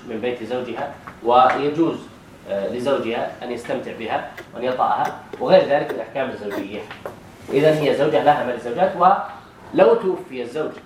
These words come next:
في هذه الفترة، في فترة العدة، فهي وارثة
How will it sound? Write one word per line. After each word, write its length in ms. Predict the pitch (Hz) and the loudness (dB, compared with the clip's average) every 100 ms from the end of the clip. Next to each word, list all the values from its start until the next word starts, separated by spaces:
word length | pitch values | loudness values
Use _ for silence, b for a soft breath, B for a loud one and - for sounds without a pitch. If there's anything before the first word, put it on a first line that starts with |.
| - _ - | -20 _ -14
في 120 | 139 | -6
هذه 260 | 151 190 170 | -4 -2 -2
الفترة، 400 | 151 143 139 139 | -6 -8 -8 -8
في 80 | 127 | -10
فترة 380 | 160 160 175 - - - - - - | -10 -6 -6 -6 -14 -20 -20 -16 0
العدة، 460 | - 156 160 185 190 - | 2 2 0 0 0 2
فهي 760 | 156 - - - - 170 170 | 2 4 2 -6 -4 2 2
وارثة 580 | 123 127 120 123 123 | 2 2 0 -2 -6